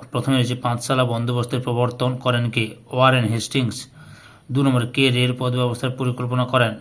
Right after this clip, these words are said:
লর্ড ডালহৌসি। তিন নম্বরে কে আইন করে সতীদাহ প্রথা নিষিদ্ধ করেন? লর্ড উইলিয়াম বেন্টিং।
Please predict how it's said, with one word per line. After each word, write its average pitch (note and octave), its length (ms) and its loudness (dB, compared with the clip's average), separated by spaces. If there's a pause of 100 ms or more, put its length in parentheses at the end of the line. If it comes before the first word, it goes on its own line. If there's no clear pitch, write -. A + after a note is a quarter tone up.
লর্ড B2 300 4 (100)
ডালহৌসি। A#2+ 600 4 (680)
তিন C3+ 160 2
নম্বরে B2+ 220 2
কে C3 160 2 (120)
আইন B2+ 320 4
করে B2+ 180 0
সতীদাহ B2 440 0
প্রথা B2 260 -2
নিষিদ্ধ B2 420 0
করেন? B2 240 4 (200)
লর্ড B2+ 300 4
উইলিয়াম B2 480 2 (440)
বেন্টিং। C3 520 2